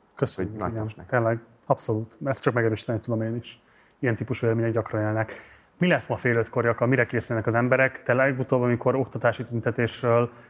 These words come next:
Speaker 1: vagy megmozdulásról számoltál be, akkor rendesen nyelted a könyvgázt.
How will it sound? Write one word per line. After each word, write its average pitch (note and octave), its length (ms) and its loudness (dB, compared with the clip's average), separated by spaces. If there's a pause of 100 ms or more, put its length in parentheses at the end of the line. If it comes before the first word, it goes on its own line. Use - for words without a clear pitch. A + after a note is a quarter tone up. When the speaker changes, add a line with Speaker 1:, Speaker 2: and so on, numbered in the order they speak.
(100)
Speaker 1:
vagy A#2+ 140 -2
megmozdulásról A2+ 600 2
számoltál A2+ 520 2
be, A2+ 100 2
akkor A2 280 0
rendesen A2 420 0
nyelted G#2+ 280 0
a G#2+ 80 2
könyvgázt. B2 600 0